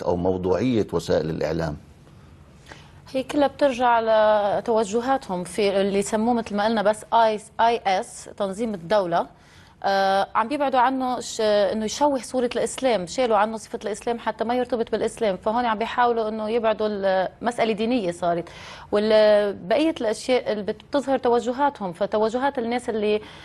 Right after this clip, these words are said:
Speaker 2: بتدعم هالتنظيم، آم، بالخفية، فبتطلق عليه الأسماء اللي بتناسبه أكتر، أو مثل ما هو أطلق على نفسه. والأس-، الصحافة اللي هي ضد هيدا التنظيم بتحاول تسميه بطرق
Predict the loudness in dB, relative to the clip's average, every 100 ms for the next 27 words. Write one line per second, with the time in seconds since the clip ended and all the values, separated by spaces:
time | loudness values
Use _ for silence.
0 | -20 -2 -2 0 -2 0 0 0 -2 -2
1 | -4 0 0 0 0 0 0 -2 -6 -6
2 | 0 2 2 -2 -4 -4 -2 -2 -2 0
3 | 0 0 -2 -2 0 2 2 2 0 -4
4 | -4 -2 -2 -6 -8 -2 2 2 0 -2
5 | 0 0 -2 -6 0 0 2 0 0 -2
6 | -2 -8 -8 -6 -2 -4 -4 -4 0 0
7 | -2 -4 -12 -16 -20 -20 -20 -4 -4 2
8 | 0 2 -4 -4 -4 -4 -2 -2 0 0
9 | 0 -2 -4 -2 -6 -6 -14 -20 -10 -4
10 | 0 2 2 0 -2 -4 -2 0 0 -2
11 | 0 0 0 0